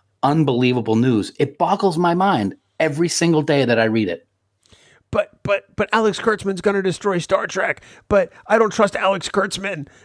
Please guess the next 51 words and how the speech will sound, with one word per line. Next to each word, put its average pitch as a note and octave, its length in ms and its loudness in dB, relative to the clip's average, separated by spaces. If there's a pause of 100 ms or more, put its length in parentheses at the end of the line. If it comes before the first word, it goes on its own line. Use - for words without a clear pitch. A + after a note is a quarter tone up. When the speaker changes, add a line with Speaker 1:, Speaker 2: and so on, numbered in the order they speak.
(160)
Speaker 2:
But, - 260 -2
uh, G3 160 2
Alex G3+ 260 0
Kurtzman's G3 460 0
evil F#3+ 400 2
and, D#3 240 0
and, E3+ 320 -2 (380)
well, F#3 180 2
he's, F#3+ 240 0
he's F3 180 -8
just F#3+ 140 -6
trying F#3+ 140 2
to F#3 60 -4
make F#3+ 180 0
it E3+ 80 2
more F#3 180 4
like, F3 320 0 (260)
uh, G3+ 60 -12
J F#3 320 0
J E3+ 160 -2
Trek D#3 380 -2
and, D#3 240 0
and, F3 440 -6 (140)
and F#3 140 2
New G3 100 4
Trek. D#3+ 420 0
And, D#3+ 280 -2 (340)
um, D3+ 260 0
Speaker 1:
Hmm. F3+ 120 0 (160)
Speaker 2:
it, F#2+ 60 0
it's F2+ 100 0
all G3 240 2
a, F3 40 0
it's E3+ 160 -6
all F#3+ 140 0
a E3 60 0
plot F3 360 -4
because D#3 220 -6
they E3+ 100 0
can't E3 320 -2
use, F3 420 -2 (400)
uh, C#3+ 180 0
they D3+ 140 2
legally F#3 540 4
can't E3+ 320 0
use D#3+ 260 2
anything D#3+ 500 0
from D#3+ 180 -4
the D3+ 120 2
original D#3 320 0
series, D3+ 340 -6